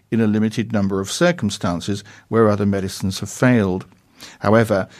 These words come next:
Mister Taylor believes this needs to go further, making it more readily available because he believes cannabis is less harmful than substances like alcohol or tobacco.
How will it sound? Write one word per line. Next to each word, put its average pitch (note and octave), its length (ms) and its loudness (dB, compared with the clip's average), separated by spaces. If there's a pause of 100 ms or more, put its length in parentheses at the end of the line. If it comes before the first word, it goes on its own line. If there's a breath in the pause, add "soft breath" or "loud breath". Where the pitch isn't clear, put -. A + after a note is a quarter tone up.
(120)
Mister A2+ 240 -2
Taylor B2 340 2
believes A2+ 440 2
this - 240 -2
needs A2 300 0
to - 80 -6
go G2+ 200 -2
further, G#2 520 0 (340 loud breath)
making A2 300 2
it G2 120 -4
more G2+ 180 2
readily A2 420 0
available G#2 720 -4 (260 soft breath)
because C#3 380 -6
he G#2 80 -8
believes G2+ 440 -6
cannabis A2 500 -4
is G#2 140 -8
less G2+ 280 -6
harmful A#2+ 580 -2 (240 loud breath)
than C3 120 0
substances G2+ 760 -6
like G2+ 240 -6
alcohol G2+ 640 -6
or G2 160 -6
tobacco. G#2 640 -6